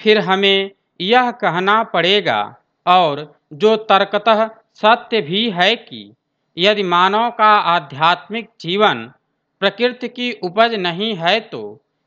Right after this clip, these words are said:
इसकी परम गति या नियति को भौतिक दशाओं द्वारा निश्चित नहीं किया जा सकता। निष्कर्षतः पुनः वह कहते हैं कि मानव व्यक्तित्व के महत्व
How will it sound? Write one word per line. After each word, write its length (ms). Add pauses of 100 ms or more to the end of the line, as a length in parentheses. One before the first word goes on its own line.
(140)
इसकी 400
परम 440
गति 500 (280)
या 440 (240)
नियति 500
को 220 (460)
भौतिक 540 (120)
दशाओं 560
द्वारा 560 (320)
निश्चित 680
नहीं 340
किया 380
जा 240
सकता। 420 (760)
निष्कर्षतः 960 (600)
पुनः 360
वह 280
कहते 540
हैं 260
कि 380 (400)
मानव 540
व्यक्तित्व 600
के 260
महत्व 680